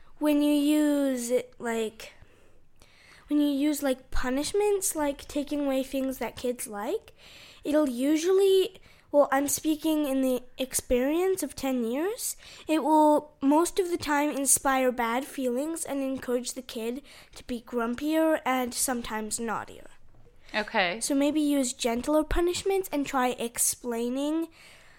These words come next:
Speaker 1: how they d-, what, why they didn't, why they should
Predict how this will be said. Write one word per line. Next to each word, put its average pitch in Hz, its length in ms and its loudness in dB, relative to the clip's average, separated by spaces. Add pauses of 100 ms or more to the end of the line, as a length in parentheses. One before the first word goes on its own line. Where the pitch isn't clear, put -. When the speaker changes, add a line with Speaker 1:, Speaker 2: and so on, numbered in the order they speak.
(260)
Speaker 1:
how 277 320 0
they 262 240 2
d-, - 160 -16 (180)
what, 269 400 -2 (300)
why 247 320 2
they 302 180 2
didn't, 262 380 0 (800)
why 247 500 2
they 277 200 4
should 247 320 -2